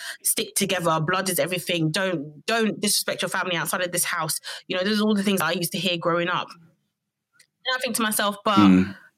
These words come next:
Speaker 1: I'm being disrespected within my house." So at which point do I say enough is enough?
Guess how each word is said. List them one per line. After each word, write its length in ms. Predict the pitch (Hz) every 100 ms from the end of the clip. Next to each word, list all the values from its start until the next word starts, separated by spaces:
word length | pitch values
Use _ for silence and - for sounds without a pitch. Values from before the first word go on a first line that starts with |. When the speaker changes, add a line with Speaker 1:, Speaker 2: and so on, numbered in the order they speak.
| _ _ _ _ _ _ _ _ _ -
Speaker 1:
I'm 160 | 202
being 220 | 202 190 185
disrespected 880 | 185 170 - 208 - - 147 131 - - _ 165
within 220 | 147 147
my 140 | 139
house." 640 | 147 127 165 - - - - _ - - - _ -
So 100 | - -
at 140 | 196
which 340 | 214 - - -
point 460 | - 214 143 - _ _ _ _ _ _ _
do 140 | 185 180
I 160 | 175
say 580 | 170 - 175 165 165 - _
enough 340 | 175 180 170 175
is 120 | 165
enough? 540 | 156 156 214 - -